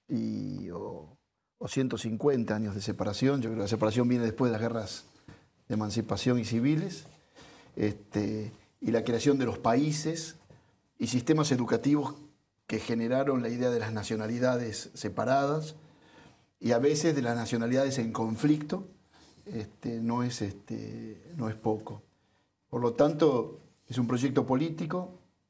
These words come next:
Como proyecto político yo diría que es un proyecto cultural y a mí me animaría a decir que es un proyecto civilizatorio.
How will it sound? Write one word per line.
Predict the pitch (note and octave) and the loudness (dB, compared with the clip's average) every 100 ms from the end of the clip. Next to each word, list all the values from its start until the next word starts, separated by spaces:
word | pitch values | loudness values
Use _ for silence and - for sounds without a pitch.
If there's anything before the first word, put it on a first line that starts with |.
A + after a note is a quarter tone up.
| _ | _
Como | - B2+ B2 | -2 0 4
proyecto | D3 D3+ A#3 A#3 D#3 | 4 4 2 2 2
político | C#3 D#3+ G3 F3+ | 2 0 -2 0
yo | A#2+ A#2 | 0 0
diría | A#2+ C3 | 0 -2
que | |
es | B2 | -2
un | A2 | -4
proyecto | G#2 A2 A#2 A2 | -2 -2 -2 -4
cultural | G#2+ G#2+ B2 C#3+ F3 G3+ - _ _ _ _ _ _ _ _ _ _ _ _ _ - | -4 -4 -4 -2 -2 -6 -14 _ _ _ _ _ _ _ _ _ _ _ _ _ -2
y | C3 | 0
a | |
mí | C3+ C#3 | 0 0
me | C#3 C3+ | -2 0
animaría | C3 D3 C3+ D3+ F#3 | 0 0 0 0 0
a | |
decir | D#3+ D#3 F3 D#3 | 0 0 -2 -2
que | D#3 | -2
es | |
un | C#3 | -2
proyecto | A2+ A#2 B2 A#2+ | -2 -2 -2 -4
civilizatorio. | A2+ G#2+ G#2+ A2 G#2 A2 G#2 G2+ G2 | -4 -4 -4 -6 -6 -6 -6 -8 -10